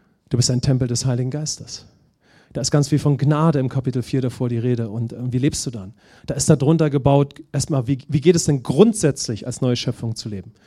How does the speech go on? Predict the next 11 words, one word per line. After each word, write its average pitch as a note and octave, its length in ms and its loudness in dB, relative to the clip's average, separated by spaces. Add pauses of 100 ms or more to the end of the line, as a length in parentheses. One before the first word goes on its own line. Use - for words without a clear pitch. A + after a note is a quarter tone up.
(140)
Einen C#3 160 0
neuen C#3+ 220 4
Lebensstil D3 400 0
kennenzulernen A#2 720 0 (760)
und D3+ 120 0
auch C#3+ 260 -2
einen C#3+ 120 2
alten D3+ 280 0
Lebensstil C#3 500 0
abzulegen, A#2 680 -2
ja? G#2+ 280 -10